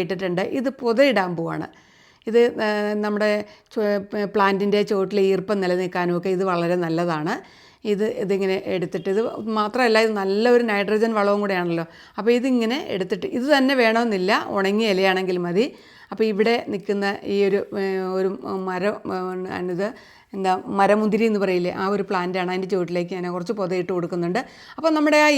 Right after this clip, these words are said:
ഈർപ്പ-, ആ വെള്ളം ഒഴിച്ചു കൊടുത്താൽ ആ ഈർപ്പം അങ്ങോട്ട് നിലനിൽക്കും. അതുപോലെ ചെടി, ഏഹ്, എന്താ പറയുക, ചെടിയുടെ ചുവട്ടിലാണെങ്കിലും പച്ചക്കറിയുടെ ചുവട്ടിലൊക്കെ നമുക്കിത്, ഏഹ്, ചെയ്ത് കൊടുക്കാം. ഇതൊരു നല്ല മാർഗ്ഗമാണ്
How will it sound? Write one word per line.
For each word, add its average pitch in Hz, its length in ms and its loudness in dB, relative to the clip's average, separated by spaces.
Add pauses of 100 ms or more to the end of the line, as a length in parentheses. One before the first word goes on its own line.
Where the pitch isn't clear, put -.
ഈർപ്പ-, 269 300 0
ആ - 100 0
വെള്ളം 254 260 2
ഒഴിച്ചു 240 260 4
കൊടുത്താൽ 220 300 2
ആ - 20 4 (100)
ഈർപ്പം 214 300 0
അങ്ങോട്ട് 196 300 -4 (440)
നിലനിൽക്കും. 196 440 2 (120)
അതുപോലെ 247 360 0
ചെടി, 220 200 2 (160)
ഏഹ്, 214 260 -2
എന്താ 202 220 -2
പറയുക, - 260 -6
ചെടിയുടെ 214 320 4
ചുവട്ടിലാണെങ്കിലും 185 640 -4 (460)
പച്ചക്കറിയുടെ 220 540 0
ചുവട്ടിലൊക്കെ 190 600 -2
നമുക്കിത്, 185 400 -4 (220)
ഏഹ്, 180 260 -4
ചെയ്ത് 185 280 -2
കൊടുക്കാം. 170 320 -2 (420)
ഇതൊരു 233 260 8 (100)
നല്ല 202 200 4 (100)
മാർഗ്ഗമാണ് 180 560 0